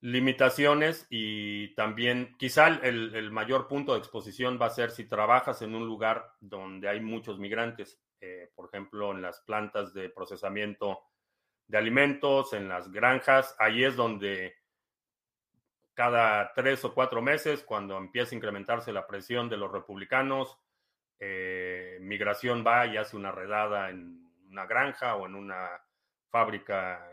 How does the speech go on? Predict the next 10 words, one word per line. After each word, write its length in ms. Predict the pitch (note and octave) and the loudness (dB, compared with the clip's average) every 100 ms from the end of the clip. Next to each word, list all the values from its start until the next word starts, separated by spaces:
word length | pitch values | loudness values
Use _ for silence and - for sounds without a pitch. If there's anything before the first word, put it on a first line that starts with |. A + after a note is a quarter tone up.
| F#2+ G2 | -20 -18
una 300 | G2 G2+ F#2+ | -12 -8 -8
empacadora 600 | F2+ G2 G#2 G#2+ A2 G2+ | -6 -4 0 0 2 0
de 120 | F#2 | 2
carne, 380 | B2 B2+ A#2+ G2+ | 4 4 4 -6
etcétera, 760 | - C#3+ C#3+ C3 B2+ A#2 G2 G#2+ | -2 -2 0 0 2 0 -2 -4
hacen 300 | A2 G#2+ F#2+ | -4 -6 -12
su 100 | F#2+ | -8
redada, 640 | G#2 C3+ C3+ C3 B2+ - _ _ _ _ _ - | -2 2 2 2 -2 -6 _ _ _ _ _ -8
mandan 540 | G2 A#2 A2+ G#2+ G2+ | 2 2 2 0 -2
a 260 | F#2+ F#2 | -4 -4